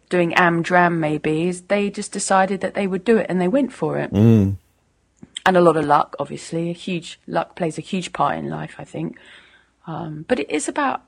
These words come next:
Speaker 1: it's about action, and it's about identifying what you need to do, or what you want to do, whether it is clearing a garage or whether it is starting your own business,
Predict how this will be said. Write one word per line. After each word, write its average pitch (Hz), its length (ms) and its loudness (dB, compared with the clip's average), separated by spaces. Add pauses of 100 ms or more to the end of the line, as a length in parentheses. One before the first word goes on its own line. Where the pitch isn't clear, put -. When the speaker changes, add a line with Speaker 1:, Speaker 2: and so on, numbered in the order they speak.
Speaker 1:
it's 254 100 -10
about 294 320 -6
action, 247 640 -6
and 220 120 -2
it's - 140 -12
about 190 240 0
identifying 190 680 -4
what 247 180 0
you 214 80 -4
need 185 240 -4
to - 120 -12
do, 156 440 -6 (460)
or 165 100 -4
what 196 240 -2
you 180 100 -4
want 175 260 -6
to - 120 -10
do, 156 460 -8 (120)
whether 165 220 -2
it - 100 -6
is 170 300 -4
clearing 165 440 -4
a 151 40 -6
garage 151 400 -4
or 170 40 -6
whether 170 200 -2
it - 80 -2
is 175 160 -4
starting 175 480 -4
your 170 80 -2
own 165 140 -4
business, 156 540 -8